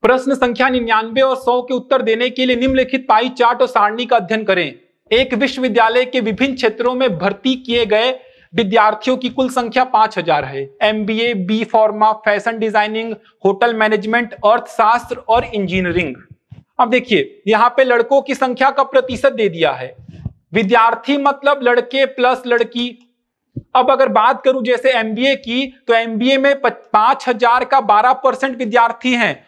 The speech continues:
और उसका छप्पन परसेंट क्या है? लड़के हैं। बचे कितने? चौवालीस परसेंट लड़कियां। इस प्रकार से निकालना है। तो फैशन डिजाइनिंग की लड़कियां, देखते हैं फैशन डिजाइनिंग।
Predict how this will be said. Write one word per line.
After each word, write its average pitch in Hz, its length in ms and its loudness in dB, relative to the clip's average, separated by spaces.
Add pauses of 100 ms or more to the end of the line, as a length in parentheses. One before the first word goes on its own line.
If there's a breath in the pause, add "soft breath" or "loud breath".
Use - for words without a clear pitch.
और 226 120 4
उसका 262 240 0
छप्पन 277 440 -2
परसेंट 247 400 -2
क्या 165 140 2
है? 135 240 -6
लड़के 170 320 -4
हैं। 131 220 -10 (400)
बचे 196 260 -2
कितने? 151 440 -6 (260)
चौवालीस 196 420 0
परसेंट 226 400 -4
लड़कियां। 135 440 -6 (580)
इस 269 160 -2
प्रकार 233 340 4
से 190 100 -10
निकालना 226 400 -2
है। 185 200 -4 (300)
तो 247 60 2
फैशन 226 480 0
डिजाइनिंग 247 500 0
की 262 160 -2
लड़कियां, 226 480 2 (600)
देखते 196 300 0
हैं 262 80 2
फैशन 254 380 0
डिजाइनिंग। 254 420 0